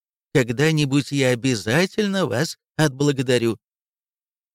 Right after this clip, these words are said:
Помня об уговоре с Мэй Эр, Даос Цзя весь день был весел и оживлён. Вернувшись после ужина в келью, он разогрел чайник с вином и, изрядно выпив, решил немного вздремнуть,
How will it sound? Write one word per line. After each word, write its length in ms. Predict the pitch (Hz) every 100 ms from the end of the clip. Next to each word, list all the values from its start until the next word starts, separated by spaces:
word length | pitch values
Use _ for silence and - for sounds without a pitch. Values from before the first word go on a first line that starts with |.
| -
Помня 680 | 131 135 147 147 139 127 110
об 200 | 139 113
уговоре 720 | 120 110 107 120 120 117 107
с 280 | 98 - -
Мэй 320 | 107 107 107 -
Эр, 420 | 175 190 160 107 -
Даос 500 | 110 127 165 165 -
Цзя 600 | _ - 175 190 135 98 _ _ _ 156
весь 320 | 180 175 107
день 300 | 170 165 143
был 240 | 135 139
весел 480 | 120 135 123 - 113 -
и 100 | 123
оживлён. 540 | 98 98 92 71 69 _ _ _ _ -
Вернувшись 640 | 120 165 254 240 - 147
после 340 | - 208 - 131
ужина 400 | 185 160 143 123
в 100 | -
келью, 520 | - 208 208 196 165 - _ _ -
он 180 | 170 147
разогрел 540 | 127 117 110 117 110
чайник 520 | - 160 196 214 220 -
с 100 | 175
вином 440 | 202 196 214 175 _ _ -
и, 120 | 107
изрядно 500 | 90 101 101 95 80
выпив, 580 | 62 151 220 226 220 -
решил 340 | 143 139 220
немного 460 | 170 131 123 175 147
вздремнуть, 680 | 95 107 113 101 117 117